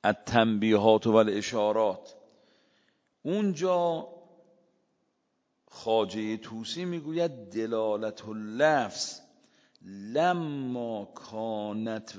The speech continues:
وضعیتاً کانت متعلقة به ارادة المتلفظ، دلالت وضعیه منوط به اراده متکلم است.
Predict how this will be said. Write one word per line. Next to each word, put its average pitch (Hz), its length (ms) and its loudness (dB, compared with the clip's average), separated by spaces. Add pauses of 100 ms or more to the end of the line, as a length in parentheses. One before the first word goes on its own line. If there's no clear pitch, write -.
(160)
وضعیتاً 113 1900 0 (1400)
کانت 165 480 2
متعلقة 135 1040 -4
به 113 500 -2
ارادة 147 800 0
المتلفظ، 113 1500 -2 (1500)
دلالت 160 580 10
وضعیه 107 1080 4 (520)
منوط 120 680 6
به 120 320 8
اراده 110 440 10
متکلم 113 800 -2
است. 185 540 4